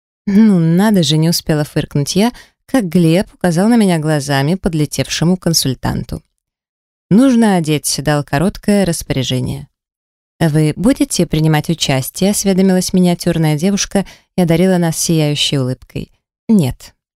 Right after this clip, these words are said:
«Конечно», — одновременно со мной безапелляционно заявил Глеб. Борьбу взглядов не принял, но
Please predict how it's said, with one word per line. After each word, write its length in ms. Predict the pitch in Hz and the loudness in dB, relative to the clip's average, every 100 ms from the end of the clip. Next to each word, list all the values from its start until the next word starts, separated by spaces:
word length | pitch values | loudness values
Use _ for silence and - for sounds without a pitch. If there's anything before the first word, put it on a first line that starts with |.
| _ _ _ _ _ _ - | _ _ _ _ _ _ 0
«Конечно», — 520 | 262 170 151 180 170 | 2 2 2 0 0
одновременно 520 | 160 165 160 156 156 | 0 0 0 0 0
со 200 | 156 160 | -2 0
мной 320 | 170 226 226 - _ | 2 2 0 -6 _
безапелляционно 1000 | 208 233 214 - 175 160 - 151 147 208 | 0 2 2 0 -2 -2 -2 0 2 2
заявил 480 | 226 208 156 139 143 | 2 2 2 0 -2
Глеб. 320 | 143 208 214 - - _ _ _ _ _ - | -2 0 -2 -4 -20 _ _ _ _ _ 0
Борьбу 440 | 170 160 143 156 | 2 0 0 0
взглядов 680 | 139 139 147 143 135 127 - | 0 0 0 0 0 -4 -4
не 120 | 120 | -6
принял, 500 | - 147 208 208 196 _ _ - | -2 2 4 2 -2 _ _ -2
но 260 | 214 202 | 2 2